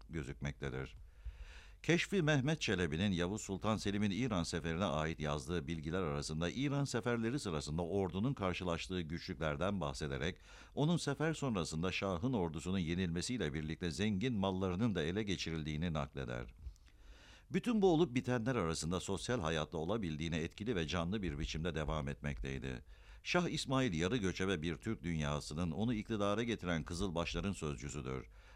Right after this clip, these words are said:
Farsçayı bilse de Türkçe düşünüp yazmaktadır.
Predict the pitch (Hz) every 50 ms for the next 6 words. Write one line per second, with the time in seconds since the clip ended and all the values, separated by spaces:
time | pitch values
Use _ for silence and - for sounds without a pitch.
0 | - - - 147 170 160 - - - 151 123 95 80 90 101 90 - 117 117 101
1 | 78 - 117 131 127 - 104 82 78 - 80 78 78 73 69 73 69 69 60 60
2 | 71 69 - 69 69 65 64 64 62